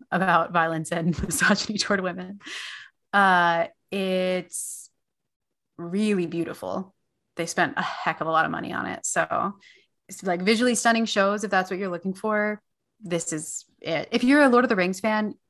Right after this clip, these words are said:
I think you'll like it. There's a chance you will, I don't know. I feel like there's sort of a curve where if you're not a fan at all,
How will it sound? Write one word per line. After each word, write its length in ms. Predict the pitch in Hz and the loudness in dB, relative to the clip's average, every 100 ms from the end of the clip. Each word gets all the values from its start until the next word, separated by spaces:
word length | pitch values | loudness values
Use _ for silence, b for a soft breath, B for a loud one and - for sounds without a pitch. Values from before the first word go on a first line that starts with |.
| - | -6
I 120 | 175 | -6
think 300 | - 175 170 | -2 -4 -2
you'll 100 | 175 | -2
like 260 | 160 165 170 | -2 -2 -2
it. 240 | 202 190 b b b b b - | -2 -4 b b b b b 0
There's 220 | 190 185 | 2 2
a 60 | 190 | -2
chance 720 | - 180 185 196 - - - _ _ _ | -2 0 2 0 -4 -10 -14 _ _ _
you 260 | 196 180 170 | -4 -2 0
will, 720 | 175 170 165 165 156 160 - _ _ _ _ _ _ _ _ _ _ _ _ _ _ _ _ b b | 0 0 0 -2 -6 -10 -16 _ _ _ _ _ _ _ _ _ _ _ _ _ _ _ _ b b
I 60 | 240 | 4
don't 100 | 233 | 6
know. 80 | 190 | 4
I 120 | 185 | 4
feel 140 | 254 | 4
like 120 | 247 233 | 4 4
there's 240 | 226 214 | 2 2
sort 140 | 220 | 0
of 80 | 202 | -2
a 40 | 185 | -4
curve 540 | - 165 160 160 156 - - _ _ _ _ _ _ _ | -4 -4 0 -2 -4 -14 -20 _ _ _ _ _ _ _
where 680 | 180 175 160 156 156 151 156 _ _ _ _ _ | -4 2 2 4 2 2 -2 _ _ _ _ _
if 160 | 185 - | -6 -2
you're 160 | 165 | 0
not 300 | 165 185 202 | 2 6 6
a 60 | 226 | 4
fan 560 | - 233 226 226 240 226 _ _ _ _ _ _ _ _ _ _ _ _ _ _ | 2 2 4 2 0 -6 _ _ _ _ _ _ _ _ _ _ _ _ _ _
at 160 | 214 190 | 2 4
all, 500 | 185 175 202 214 247 | 4 4 4 0 -2